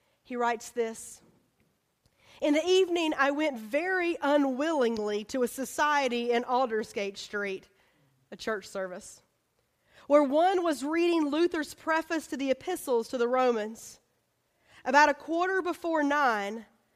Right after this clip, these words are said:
while he was describing the change which God works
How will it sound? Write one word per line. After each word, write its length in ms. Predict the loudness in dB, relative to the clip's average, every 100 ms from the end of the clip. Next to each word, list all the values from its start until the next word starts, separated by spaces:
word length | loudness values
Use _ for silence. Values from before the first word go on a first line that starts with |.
| _ _ _ 0
while 140 | 2
he 120 | 4
was 160 | 2 -2
describing 880 | -4 -10 -4 0 2 4 2 0 2
the 140 | 2
change 760 | 0 -6 -2 0 2 0 0 -2
which 300 | -6 -6 -2
God 420 | 2 2 0 -4
works 500 | -2 -2 -2 -10